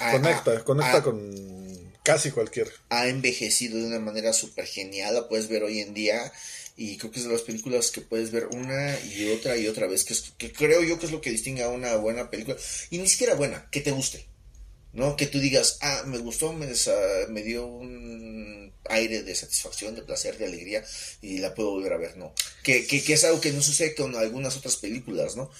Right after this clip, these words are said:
Speaker 2: Sí.
Speaker 1: Que, que incluso que, que veas y dices, "No, es que para mí esa película es mala", ¿no? Y no la vuelvo a ver, ¿no? O sea,
Speaker 2: Es que
Speaker 1: y,
Speaker 2: hay
Speaker 1: y esa,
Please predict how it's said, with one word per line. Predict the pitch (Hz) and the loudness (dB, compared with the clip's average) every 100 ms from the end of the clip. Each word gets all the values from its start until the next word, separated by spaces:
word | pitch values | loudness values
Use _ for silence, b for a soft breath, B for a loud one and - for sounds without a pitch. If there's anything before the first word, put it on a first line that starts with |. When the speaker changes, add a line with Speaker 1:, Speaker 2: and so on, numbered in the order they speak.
| B | B
Speaker 2:
Sí. | - 147 | 0 4
Speaker 1:
Que, | 135 113 | 6 4
que | 113 | 2
incluso | 110 117 117 - | -2 -2 -6 -6
que, | 95 | -6
que | 104 104 | -2 2
veas | 120 - | 2 2
y | 110 | 0
dices, | 104 92 | 0 -2
"No, | 131 | -4
es | 117 - - | -2 0 -2
que | - 139 | -2 -6
para | 95 98 | -8 -8
mí | |
esa | 90 - | -8 -10
película | - 69 80 | -14 -16 -8
es | - 110 | -6 -6
mala", | 104 - - - | -12 -16 -20 -20
¿no? | - B B B B | -20 B B B B
Y | 117 | -12
no | 113 123 | -10 -6
la | 127 | -6
vuelvo | 135 147 170 | -6 -8 -10
a | - | -14
ver, | - | -20
¿no? | - | -16
O | |
sea, | - 147 | -4 0
Speaker 2:
Es | |
que | - 165 | 6 6
Speaker 1:
y, | 147 | 8
Speaker 2:
hay | 147 | 6
Speaker 1:
y | |
esa, | 180 | 6